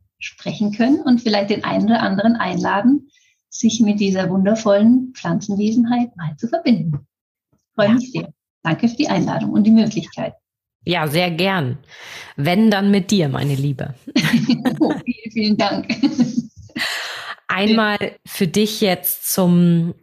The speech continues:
Speaker 2: ja, ein bisschen für den Ablauf. Wir beiden haben uns überlegt, dass wir in dieser Podcast-Folge im ersten Teil,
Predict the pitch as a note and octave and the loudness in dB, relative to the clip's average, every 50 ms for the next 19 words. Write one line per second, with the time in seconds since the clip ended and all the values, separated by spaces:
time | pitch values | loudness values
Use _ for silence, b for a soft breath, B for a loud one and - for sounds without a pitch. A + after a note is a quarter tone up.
0 | _ - D3+ D#3 D#3+ D3+ D#3 D#3+ F#3+ G3+ - - G3 F#3 - - E3+ D3 C#3 - | _ -6 -4 -2 -2 0 0 0 0 0 0 0 0 -2 0 0 0 0 0 -2
1 | - A#2 - - - A3 F#3 F#3 G#3 A3+ D4+ F4+ - - - - _ _ _ _ | -4 -6 -8 -4 -2 0 0 0 0 -2 -4 -6 -10 -14 -20 -20 _ _ _ _
2 | B B B B B B B B B B B - F3+ F#3+ G3 F#3 F#3 F#3 E3+ - | B B B B B B B B B B B 0 2 2 4 4 2 2 0 -2
3 | F3+ E3+ E3+ F#3 F#3+ G3+ F3+ E3+ F#3 F#3 F#3 F3 E3+ - - E3 E3+ D#3+ D#3 D#3 | -2 -2 -2 0 0 0 0 0 0 0 0 -2 -2 -2 -2 0 0 0 2 2
4 | D#3+ F#3 G#3 A3+ A3 - - - - D#3+ E3+ - - F#3 D3+ E3 E3+ D#3+ D3+ D3+ | 2 2 2 0 0 -4 -6 -6 -6 -4 -4 -4 -2 0 2 2 2 2 2 0
5 | D3+ D3+ - - F3+ F3+ - - F3 D#3+ - - - - C#3+ C#3+ D3+ E3+ E3 E3 | -2 -4 -2 -6 -6 -6 -4 -6 -6 -6 -6 -8 -6 -4 -2 0 0 0 0 -2
6 | - - D3 - - D#3 D#3 D3+ D#3 F3 F3 - - - - D#3 D3 D3+ - - | 0 0 -2 -2 -2 -2 -2 -2 -2 -2 -4 -4 -6 -6 -6 -8 -6 -6 -6 -6
7 | - E3 D3+ D#3 D#3+ D#3+ D#3+ D#3 D#3 D3+ D3+ | -4 -4 -2 -2 0 0 2 2 0 0 -2